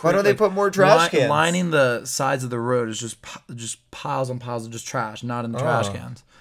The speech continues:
Speaker 2: And so they come in, like, with fucking sweepers, and then they come in with, like, a brushing unit, and then they come in with, like, a washing unit. It's, like, layered.
Speaker 1: And then it happens every day.
Speaker 2: Yeah, and then
Speaker 1: But
Speaker 2: it's, like,
Speaker 1: honestly,
Speaker 2: squeaky clean to start the next night. <laughs>
Speaker 1: But honestly, they bring in so much revenue.
Speaker 2: Exactly.
Speaker 1: Could you even
Speaker 2: Like,
Speaker 1: imagine Mardi Gras there? Like, 'cause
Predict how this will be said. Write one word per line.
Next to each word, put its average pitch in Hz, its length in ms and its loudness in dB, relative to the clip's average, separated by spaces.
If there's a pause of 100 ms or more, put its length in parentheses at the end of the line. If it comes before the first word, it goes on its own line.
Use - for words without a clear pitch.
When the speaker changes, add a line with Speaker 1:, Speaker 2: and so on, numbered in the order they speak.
(400)
Speaker 2:
And 123 140 -8
so 135 80 -6
they 139 100 -2
come 175 220 -2
in, 160 140 -2
like, 135 120 -4
with 123 140 -8
fucking 127 360 -6
sweepers, 113 580 -8
and 127 100 -8
then 131 80 -4
they 131 80 -4
come 139 200 -6
in 135 100 -6
with, 127 160 -8
like, 120 120 -6
a 120 60 -8
brushing 123 500 -2
unit, 117 220 -6
and 123 100 -4
then 127 60 -2
they 127 80 -4
come 131 140 -8
in 131 60 -4
with, 127 100 -8
like, 123 80 -8
a 117 80 -4
washing 113 540 -4
unit. 107 180 -10
It's, 98 100 -10
like, 117 100 -6
layered. 117 260 -4
Speaker 1:
And 160 100 -2
then 151 80 -2
it 151 100 0
happens 135 260 -2
every 120 360 0
day. 110 260 -2
Speaker 2:
Yeah, 139 240 4
and 123 100 -4
then 139 120 0
Speaker 1:
But 202 100 6
Speaker 2:
it's, 170 80 8
like, 165 80 4
Speaker 1:
honestly, 160 200 2
Speaker 2:
squeaky 156 260 4
clean 156 180 0
to 147 60 0
start 143 200 2
the 135 60 -4
next 135 240 0
night. 147 240 -6
<laughs> - 40 -16
Speaker 1:
But 151 100 2
honestly, 151 340 0
they 139 80 4
bring 127 220 -2
in 120 100 -8
so 123 180 -6
much 113 200 -8
revenue. 104 480 -6 (380)
Speaker 2:
Exactly. 147 360 6
Speaker 1:
Could 180 60 0
you 190 80 2
even 208 140 2
Speaker 2:
Like, 139 120 2
Speaker 1:
imagine 127 520 0
Mardi 113 300 -6
Gras 127 280 -2
there? 139 340 -4 (140)
Like, 123 240 -4
'cause 117 420 -8